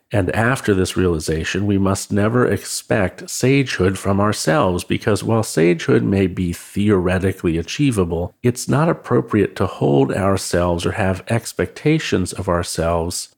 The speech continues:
that, should we have them, would require our being a morally perfect being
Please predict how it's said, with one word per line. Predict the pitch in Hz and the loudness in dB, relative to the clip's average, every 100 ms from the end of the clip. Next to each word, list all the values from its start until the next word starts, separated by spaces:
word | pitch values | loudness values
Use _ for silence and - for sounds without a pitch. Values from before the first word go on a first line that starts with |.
| _ | _
that, | 104 104 85 | 0 0 0
should | - 131 | 0 2
we | 107 101 | 2 0
have | 139 147 110 | 2 0 2
them, | 95 87 87 - _ - | 2 2 0 -4 _ 0
would | 113 110 | 2 4
require | 107 - - 113 117 110 - | 2 0 -4 0 2 2 2
our | 101 95 | 2 0
being | 90 - 110 107 104 95 92 - _ | 0 0 2 4 4 2 -2 -6 _
a | 101 92 | -2 0
morally | 98 107 107 104 95 95 92 _ | 2 4 4 4 4 2 -2 _
perfect | - 104 - 90 - - _ 98 | -2 -2 0 -2 -4 -14 _ 0
being | 104 92 73 - | 2 2 0 -8